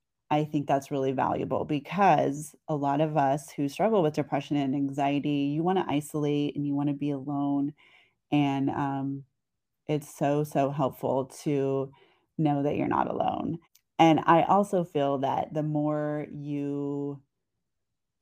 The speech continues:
share yourself and reach out to other people, um, the more I talk about the hard things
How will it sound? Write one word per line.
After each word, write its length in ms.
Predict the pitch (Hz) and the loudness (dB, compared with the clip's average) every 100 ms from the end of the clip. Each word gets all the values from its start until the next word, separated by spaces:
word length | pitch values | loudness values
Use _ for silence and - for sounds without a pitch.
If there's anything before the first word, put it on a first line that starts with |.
| _ _ | _ _
share 280 | - 175 147 | -10 -2 0
yourself 960 | 143 147 - 131 135 147 156 - - _ _ | 0 -4 -2 0 0 -2 -4 -10 -20 _ _
and 520 | 151 143 139 143 127 - _ _ _ _ _ _ | -2 -2 -2 -4 -6 -10 _ _ _ _ _ _
reach 260 | 151 151 147 | -6 -6 -4
out 200 | 135 139 | -2 -2
to 140 | - 147 | -2 -4
other 180 | 139 135 | -4 -6
people, 880 | - 165 151 151 147 143 143 143 - _ _ _ _ - | -6 -6 -2 0 2 2 0 -2 -8 _ _ _ _ -6
um, 840 | 147 139 135 139 135 135 135 143 - _ _ _ | -4 -2 -4 -4 -4 -4 -6 -8 -16 _ _ _
the 160 | 151 156 | -2 0
more 260 | 156 151 | 2 2
I 200 | 139 151 | 2 0
talk 320 | 147 - 139 | -2 -4 -4
about 220 | 160 165 165 | 0 -2 -2
the 80 | |
hard 280 | 175 170 156 | -2 -2 0
things 680 | 170 170 165 165 165 - - | 0 0 0 -2 -4 -8 -20